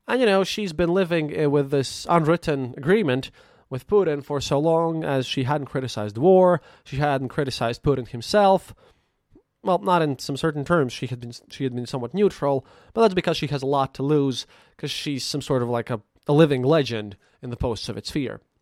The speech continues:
But now, when someone in the whole,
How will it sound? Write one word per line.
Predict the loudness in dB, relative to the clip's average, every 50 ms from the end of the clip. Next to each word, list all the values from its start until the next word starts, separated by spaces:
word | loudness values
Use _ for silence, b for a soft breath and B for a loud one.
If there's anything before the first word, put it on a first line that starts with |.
| _ _ _ _ _ _ _ _ _ _ _ _ _ _ _ 0
But | 0 0 2
now, | 2 2 2 2 2 2 0 -2 -4 -6
when | -2 0 2 2 2 0 -2
someone | -4 0 0 0 2 2 0 0 0 0 0 -4 b b b b b b b b _ -2
in | 0 2
the | 4
whole, | 4 4 4 4 2 2 0 -4 -6